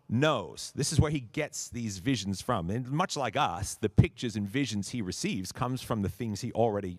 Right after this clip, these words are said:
knows and understands and, and is immersed in. And this passage draws on throne room scenes. Uh, it sort of alludes to throne room scenes of the prophet Isaiah and the prophet Ezekiel. Uh,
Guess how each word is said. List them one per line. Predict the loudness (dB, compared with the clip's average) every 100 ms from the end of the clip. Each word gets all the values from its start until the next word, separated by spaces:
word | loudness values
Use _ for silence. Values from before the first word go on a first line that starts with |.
| -6
knows | -4 -2 -2 -2 -4
and |
understands | -2 -2 -2 -2 -2 -4
and, | -6
and | -6 -6 -4
is | 0 0
immersed | 0 -2 -4 -8
in. | -12 -14 -20 -20 -20 -20 -20 -20 -20 _ _ _ 2
And | 4 4 0 -2
this | 4 6 6
passage | 2 2 0 -4 -4 -6 -12 _ _ -20 -12 2
draws | 6 8 8 6 2 4
on | 4 4
throne | 2 6 6 6 4
room | 4 2
scenes. | 4 4 4 4 2 -4 -10 _ _ _
Uh, | 2 4 4 0
it | 2
sort | 4
of | 6
alludes | 6 6 6 2
to | -2
throne | 0 2 4
room | 4 2
scenes | 2 2 2 2
of | 0
the | 6
prophet | 6 6 2 0
Isaiah | 2 4 6 6 4 0 0 0
and | 0
the | 6
prophet | 6 6 0 -2
Ezekiel. | 0 2 4 2 4 6 6 4 -2 -16 -20 -20 -20 -20 _ 0
Uh, | 2 4